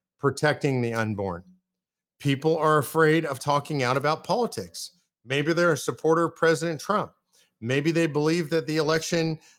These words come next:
uh, was not clean, was not clear, that it lacked election integrity. Maybe they don't believe in mail-in voting. They're scared to say those things. See, what happens in cancel culture is you get these high-profile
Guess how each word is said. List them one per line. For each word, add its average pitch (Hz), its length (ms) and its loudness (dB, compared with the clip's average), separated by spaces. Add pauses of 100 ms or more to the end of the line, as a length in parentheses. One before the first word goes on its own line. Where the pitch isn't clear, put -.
(120)
uh, 147 180 2
was 151 240 4
not 170 340 0
clean, 175 460 -2
was 117 180 -2
not 143 220 -4
clear, 160 540 0
that 120 160 0
it 117 100 -2
lacked 139 320 -2
election 147 420 -2
integrity. 151 680 -4 (320)
Maybe 104 160 -4
they 127 80 0
don't 147 160 2
believe 165 260 4
in 165 140 2
mail-in 160 340 4
voting. 170 240 4
They're 120 160 4
scared 135 580 0
to 127 120 -4
say 135 240 0
those 117 240 0
things. 101 180 -4
See, 151 80 -2
what 147 160 0
happens 208 340 0
in 135 120 2
cancel 147 500 -2
culture 95 540 -6 (360)
is 117 120 -2
you 131 40 -4
get 139 120 2
these 123 180 -2
high-profile 156 1080 2